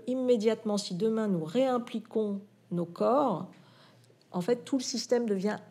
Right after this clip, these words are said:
assez vite vertueux. Pour une raison très simple, c'est que, euh, si, euh, demain nous prenons l'habitude, je sais pas, une fois par mois ou je sais pas quoi, de descendre et de nettoyer, euh, nos villes sur deux heures de notre temps,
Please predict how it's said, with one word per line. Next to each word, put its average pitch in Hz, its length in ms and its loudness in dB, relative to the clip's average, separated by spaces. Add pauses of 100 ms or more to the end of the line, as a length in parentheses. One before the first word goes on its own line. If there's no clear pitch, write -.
(160)
assez 220 320 0
vite 202 200 -2
vertueux. 185 560 -4 (320)
Pour 202 100 -2
une 202 60 2
raison 214 260 2
très 220 220 -2
simple, 247 320 0
c'est 185 160 -2
que, 196 480 0
euh, 160 540 -2 (240)
si, 202 420 0
euh, 156 340 -2 (340)
demain 220 420 4
nous 196 120 4
prenons 226 460 4
l'habitude, 202 880 0
je 147 120 -12
sais - 140 -8
pas, 175 360 -4
une 170 120 0
fois 175 240 -2
par 175 220 0
mois 180 420 0
ou 160 160 0
je 156 80 -6
sais - 60 -12
pas 160 120 -4
quoi, 185 320 -2
de 147 480 -4 (100)
descendre 175 560 0
et 151 40 -4
de 151 60 -6
nettoyer, 170 640 0
euh, 170 220 -6 (280)
nos 170 220 6
villes 190 400 2 (680)
sur 147 260 -6 (260)
deux 165 400 4
heures 180 180 4
de 165 120 0
notre 156 340 -2
temps, - 320 -6